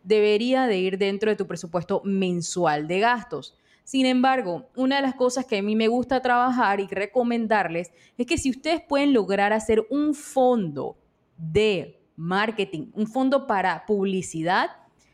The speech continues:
en donde ustedes dicen, "Bueno, yo voy a tener un fondo de publicidad de, voy a inventar aquí, quinientos dólares". Entonces,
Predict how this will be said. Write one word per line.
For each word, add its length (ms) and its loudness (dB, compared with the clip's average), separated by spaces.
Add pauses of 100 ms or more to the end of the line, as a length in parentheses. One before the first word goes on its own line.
(120)
en 160 4
donde 220 4
ustedes 320 2
dicen, 280 0
"Bueno, 180 0
yo 180 -2
voy 260 2
a 480 2 (600)
tener 280 2
un 140 2
fondo 400 0
de 60 2
publicidad 680 0
de, 360 2
voy 220 2
a 160 2
inventar 400 0
aquí, 340 -2
quinientos 480 0
dólares". 480 0 (360)
Entonces, 340 0